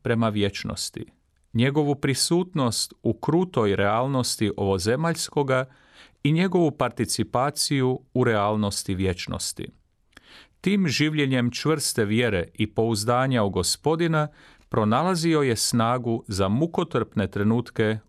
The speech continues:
ovozemaljskoga hoda. Spominjući danas svetog Ignacija Antiohijskog, postavljamo i sami sebi nekoliko pitanja.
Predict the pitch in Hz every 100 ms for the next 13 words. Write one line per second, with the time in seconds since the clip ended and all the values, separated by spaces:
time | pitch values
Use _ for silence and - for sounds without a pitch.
0 | - 107 110 101 107 104 95 - 98 90
1 | 90 - 90 85 - - _ _ _ _
2 | _ - - - - - - - - 226
3 | 233 151 - 123 117 135 123 - 135 135
4 | 135 123 107 117 131 - - 113 104 98
5 | 95 104 123 170 156 - 156 147 - _
6 | 120 123 - 147 139 139 135 123 127 -
7 | _ 131 120 - 160 156 131 - 175 117
8 | 98 98 - 98 87 92 98 95 - 87
9 | 85